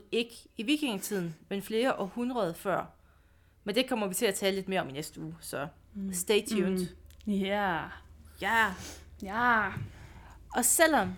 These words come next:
Speaker 1: de her guldbrakteater blev fremstillet over hele Skandinavien, så synes Gudme at være et af de mest centrale steder, hvor der er fundet flest. Og det er derfor også ret interessant at tænke sig, at brakteaterne kunne have været en form for pilgrimstegn.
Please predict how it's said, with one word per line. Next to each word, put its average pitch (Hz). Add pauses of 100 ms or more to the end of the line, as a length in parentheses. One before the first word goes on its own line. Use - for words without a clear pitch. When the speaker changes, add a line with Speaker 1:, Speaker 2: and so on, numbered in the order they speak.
Speaker 1:
de 254
her 247
guldbrakteater 190
blev 190
fremstillet 214
over 202
hele 247
Skandinavien, 170 (380)
så -
synes 294
Gudme 254
at 196
være 202
et 247
af 190
de 208
mest 233
centrale 208
steder, 196 (100)
hvor 214
der 175
er 175
fundet 220
flest. 233 (840)
Og 247
det 262
er 262 (120)
derfor 254 (160)
også 254 (140)
ret 254
interessant 202
at 226
tænke 277
sig, - (140)
at 185
brakteaterne 202
kunne 196
have 190
været 196
en 196
form 240
for - (240)
pilgrimstegn. 196